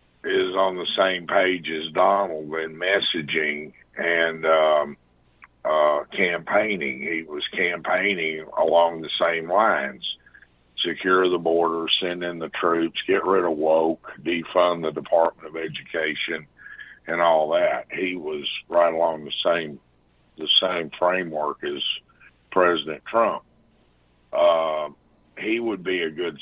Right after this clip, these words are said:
selection because he would undoubtedly pick up a good portion of the minority vote. He's extremely, I don't know if you've ever heard him speak, but I've never heard a more articulate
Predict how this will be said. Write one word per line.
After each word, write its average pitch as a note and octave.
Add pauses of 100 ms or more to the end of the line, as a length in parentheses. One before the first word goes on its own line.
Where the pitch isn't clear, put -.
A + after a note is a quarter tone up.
selection D2+
because D#2+
he F2
would D#2+
undoubtedly E2
pick F#2
up E2+
a D2 (600)
good F#2+
portion F2+
of D#2+
the D2+
minority E2
vote. D2+ (640)
He's G#2
extremely, G2+
I F#2
don't G2+
know F#2
if F2
you've F2
ever E2
heard F2+
him C#2+ (220)
speak, F2 (280)
but D#2+ (160)
I've F#2
never F2+
heard F#2
a -
more E2
articulate D#2